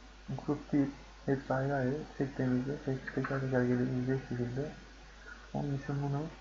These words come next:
buradan grup ya da edit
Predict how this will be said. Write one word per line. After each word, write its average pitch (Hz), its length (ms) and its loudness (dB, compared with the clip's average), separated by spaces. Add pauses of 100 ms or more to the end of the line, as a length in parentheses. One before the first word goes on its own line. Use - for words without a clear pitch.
(1080)
buradan 143 300 4 (160)
grup 135 260 6 (560)
ya 123 140 4
da 147 180 0 (3500)
edit 139 280 2